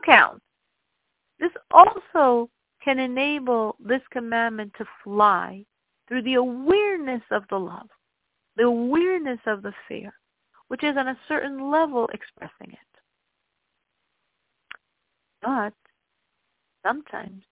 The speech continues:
a commandment doesn't even have that. Sometimes a commandment has no trace of intent, of conscious mind or heart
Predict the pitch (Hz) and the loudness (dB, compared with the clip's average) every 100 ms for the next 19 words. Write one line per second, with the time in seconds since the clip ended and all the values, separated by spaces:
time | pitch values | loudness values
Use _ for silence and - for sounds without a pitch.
0 | - - 196 196 196 190 190 190 185 175 | -18 -14 -10 -10 -10 -14 -14 -14 -12 -12
1 | 180 240 _ _ _ _ _ _ _ _ | -12 -20 _ _ _ _ _ _ _ _
2 | _ _ _ _ 254 262 254 220 214 214 | _ _ _ _ -4 -4 -8 -8 -12 -8
3 | 214 214 208 208 196 _ _ _ _ _ | -8 -8 -10 -8 -8 _ _ _ _ _
4 | _ _ 185 240 269 - 254 269 - 220 | _ _ -8 -8 -8 -10 -8 -8 -10 -14
5 | - _ - 196 - - - _ _ _ | -14 _ -20 -20 -14 -16 -16 _ _ _
6 | _ - 170 180 - _ _ _ _ _ | _ -6 -6 -6 -20 _ _ _ _ _
7 | - 226 214 - 202 - 190 190 196 190 | -2 0 0 -8 -14 -14 -12 -10 -8 -12
8 | 190 - - - 98 | -12 -12 -12 -4 -4